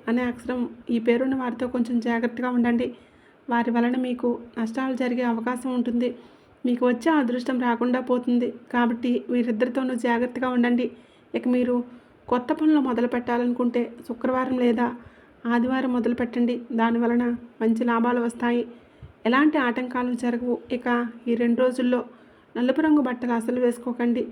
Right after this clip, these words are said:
ఒకవేళ వేసుకోవాలనుకుంటే వేరే రోజుల్లో వేసుకోండి. దానివలన ఎలాంటి సమస్యలు రావు. ఆకుపచ్చ, ఎరుపు, పసుపు, నీలం,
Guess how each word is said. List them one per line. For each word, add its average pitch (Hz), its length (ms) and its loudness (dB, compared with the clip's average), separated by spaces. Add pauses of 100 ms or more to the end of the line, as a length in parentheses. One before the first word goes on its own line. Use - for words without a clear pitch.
(460)
ఒకవేళ 240 420 0
వేసుకోవాలనుకుంటే 240 960 0 (220)
వేరే 247 320 2
రోజుల్లో 247 440 0
వేసుకోండి. 240 540 0 (220)
దానివలన 240 500 0 (640)
ఎలాంటి 294 480 4
సమస్యలు 247 440 0
రావు. 240 320 2 (500)
ఆకుపచ్చ, 302 520 0 (340)
ఎరుపు, 240 360 0 (800)
పసుపు, 262 420 2 (240)
నీలం, 247 400 2